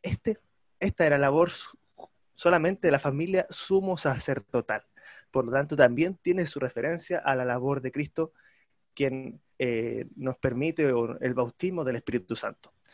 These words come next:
Por esa razón, en cuanto a simbología o símbolos, en este momento se refiere específicamente a la obra y vida de la iglesia o del pueblo de Dios que brilla en la oscuridad.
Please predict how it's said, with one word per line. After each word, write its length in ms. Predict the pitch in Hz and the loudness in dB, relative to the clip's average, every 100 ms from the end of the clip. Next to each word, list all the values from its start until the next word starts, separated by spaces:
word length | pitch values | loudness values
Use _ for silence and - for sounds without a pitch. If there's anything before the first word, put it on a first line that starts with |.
| - - | -20 2
Por 120 | 175 | 2
esa 120 | 202 | 4
razón, 320 | 196 - 202 - | 2 2 -2 -2
en 160 | 143 | -2
cuanto 260 | 139 170 180 | 2 2 2
a 60 | 165 | -2
simbología 840 | 151 135 123 123 175 185 139 123 | 0 0 0 -2 0 2 4 4
o 380 | - 127 117 117 | 2 -2 -2 -6
símbolos, 680 | - 190 151 131 147 - _ _ _ _ _ - | -4 -4 -2 -4 -4 -8 _ _ _ _ _ -4
en 120 | 135 | -2
este 220 | 160 180 | -2 -2
momento 320 | 151 165 180 | -2 -2 -4
se 140 | - 127 | -6 -6
refiere 220 | 147 156 | -4 -6
específicamente 880 | 147 135 - 190 156 175 - 185 - | -4 -4 -2 -2 0 -2 -4 -6 -2
a 180 | 139 135 | -2 -2
la 320 | 135 123 - | -2 -2 -4
obra 580 | - 175 214 214 208 208 _ _ _ _ _ _ _ _ - | -2 0 0 0 -2 -4 _ _ _ _ _ _ _ _ -8
y 280 | 160 190 - _ | -6 -6 -12 _
vida 400 | 139 151 175 165 | -8 -4 0 0
de 120 | 143 | 0
la 100 | 131 | -2
iglesia 500 | 120 117 151 151 170 | -2 0 0 2 2
o 80 | 139 | 2
del 160 | 127 120 | 0 0
pueblo 380 | 147 156 156 131 | 2 2 4 0
de 80 | |
Dios 220 | 131 156 - | 0 -4 -2
que 100 | 127 | 0
brilla 220 | 139 147 | 2 2
en 60 | |
la 40 | 120 | 0
oscuridad. 380 | - 113 104 | -4 -6 -6